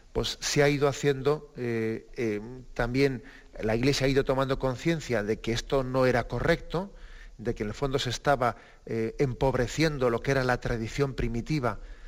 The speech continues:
del sacramento de la unción de enfermos, y entonces en la reforma litúrgica se cambia el nombre de extrema unción por unción de enfermos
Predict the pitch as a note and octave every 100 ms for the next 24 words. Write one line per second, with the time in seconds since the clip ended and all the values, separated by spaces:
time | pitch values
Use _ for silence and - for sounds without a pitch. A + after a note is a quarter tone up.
0 | - - - B2+ A#2 B2 B2 B2 C#3 C3
1 | A#2+ A2+ A2+ C#3 D3+ D3 D#3+ D#3+ D#3 -
2 | C#3+ D3+ B2+ A2+ A2 B2+ C#3+ C#3+ C#3+ D#3+
3 | - C3+ D3 C#3+ - - - A#2+ - C#3
4 | C3 B2+ C3 B2+ B2+ A#2+ C3+ B2+ B2+ B2
5 | - D#3 C3 A2+ G2 - B2 C3 A#2+ C3+
6 | C3+